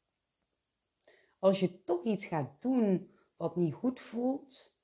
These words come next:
dan kan de energie van de ander gemakkelijker in jouw energieveld gaan hangen. En dit kan dus heel erg vervuild gaan voelen. En stel,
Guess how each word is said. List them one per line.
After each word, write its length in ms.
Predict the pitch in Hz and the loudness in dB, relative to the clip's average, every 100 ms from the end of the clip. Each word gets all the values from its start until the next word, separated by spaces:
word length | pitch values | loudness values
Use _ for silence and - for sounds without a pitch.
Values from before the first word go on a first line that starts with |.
| _ _ _ | _ _ _
dan 240 | _ 175 - | _ -8 0
kan 280 | 214 233 208 | 2 4 4
de 120 | 165 | 0
energie 540 | 147 143 139 220 254 | -2 -6 -2 0 2
van 200 | 190 165 | 2 0
de 60 | 143 | -2
ander 500 | - 190 208 202 185 | -2 0 0 0 0
gemakkelijker 720 | 175 165 214 - 214 196 185 | 0 0 0 0 -4 -2 -6
in 180 | 175 175 | -2 0
jouw 180 | 165 - | -2 -6
energieveld 1800 | 165 151 143 - 277 294 180 - _ _ _ _ 117 135 180 135 143 - | -8 -8 -8 -2 4 4 2 -4 _ _ _ _ -6 2 4 4 0 -6
gaan 320 | - 139 131 | -14 -10 -8
hangen. 540 | 127 131 120 123 143 - _ _ _ _ | -4 -4 -4 -8 -14 -18 _ _ _ _
En 340 | - 143 127 - | -8 -6 -6 -4
dit 540 | 226 285 349 - - _ | 2 2 2 -4 -20 _
kan 320 | 185 180 185 | -4 0 0
dus 300 | 139 135 139 | 0 -4 -8
heel 720 | 147 165 196 190 180 170 160 | 0 4 6 6 4 2 0
erg 300 | 165 147 147 | -4 -6 -8
vervuild 640 | - 139 110 160 143 123 127 | -6 -8 -4 0 0 0 -6
gaan 300 | - 127 127 | -12 -8 -8
voelen. 460 | 131 139 123 123 127 _ _ _ _ _ _ _ _ _ _ _ _ _ _ _ _ | -4 -4 -2 -8 -12 _ _ _ _ _ _ _ _ _ _ _ _ _ _ _ _
En 160 | 202 190 | -2 -2
stel, 500 | - 285 294 320 | 0 0 0 0